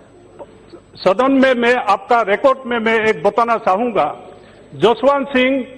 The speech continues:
former minister and former external affairs minister, as a army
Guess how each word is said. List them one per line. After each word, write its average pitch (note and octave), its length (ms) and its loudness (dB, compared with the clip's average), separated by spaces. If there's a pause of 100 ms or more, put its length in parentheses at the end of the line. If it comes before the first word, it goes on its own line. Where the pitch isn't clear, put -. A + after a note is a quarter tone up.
(320)
former B3+ 340 2
minister B3+ 680 0 (300)
and A3+ 140 -2 (100)
former A#3 320 0 (680)
external B3 520 0
affairs A3 500 -2
minister, G#3+ 460 2 (500)
as G3 140 4 (100)
a G#3+ 220 2
army A3+ 240 -4